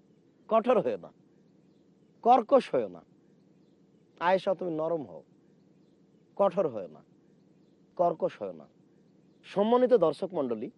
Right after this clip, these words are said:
এখনই আমরা বুঝতে পারলাম যে সবচেয়ে বুদ্ধিমতী,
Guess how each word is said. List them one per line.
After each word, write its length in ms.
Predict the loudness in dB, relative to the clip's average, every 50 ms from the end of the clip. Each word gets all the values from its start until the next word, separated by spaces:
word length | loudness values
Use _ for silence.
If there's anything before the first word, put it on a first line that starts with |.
| _ _ _ _ _ _ _ _ _
এখনই 420 | -2 -2 -2 -2 0 -2 2 2 2
আমরা 220 | 2 2 2 0
বুঝতে 340 | 0 0 -2 -2 0 0 0
পারলাম 380 | 2 0 -2 -2 -6 -6 -8 -12 _ _ _ _ _ _ _ _ _ _ _ _ _ _ _ _ _ _ _ -16
যে 320 | -4 0 2 4 4 2
সবচেয়ে 800 | 0 -2 -12 -4 0 0 0 0 0 -12 -20 -10 -6 0 2 4 2
বুদ্ধিমতী, 1160 | 2 0 -6 -2 -2 0 0 -2 -8 -6 -2 0 0 0 0 -2 -4 -2 -4 -6 -6 -6